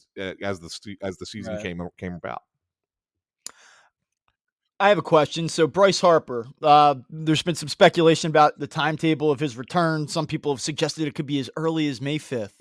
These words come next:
Speaker 1: I was one of
Speaker 2: You know,
Speaker 1: them.
Speaker 2: Boston Red Sox.
Speaker 1: Yeah.
Speaker 2: Yeah. So, I don't know. It doesn't, whether it's the fifth, the fifteenth, the twenty-fifth, I think it's probably going to fall in that, that range. Uh, when he comes back, what is the corresponding roster move?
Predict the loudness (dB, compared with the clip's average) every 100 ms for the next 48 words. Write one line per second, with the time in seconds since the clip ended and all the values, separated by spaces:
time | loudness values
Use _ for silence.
0 | -12 -6 -2 0 0 0 -6 -6 -2 -2
1 | -4 -12 -10 -10 -14 -20 -12 -8 -6 -8
2 | _ _ _ -20 _ _ _ _ -4 2
3 | 4 4 0 _ _ _ _ 2 6 6
4 | 8 8 8 6 2 0 -8 -20 _ _
5 | _ 0 2 2 -2 -6 -2 -2 -2 -12
6 | -4 -4 -4 -8 -8 -8 -6 -4 -4 -6
7 | -6 -6 -6 -4 -6 0 0 2 -2 -4
8 | -6 -4 -4 -2 -4 -6 -8 -10 -10 -12
9 | -10 -10 -12 _ _ _ _ _ _ -4
10 | 0 0 -2 -4 -4 -6 -8 0 4 4
11 | 2 -2 -2 -2 -10 -6 -2 -2 0 -2
12 | 0 -2 0 0 -2 -12 -10 -12 -14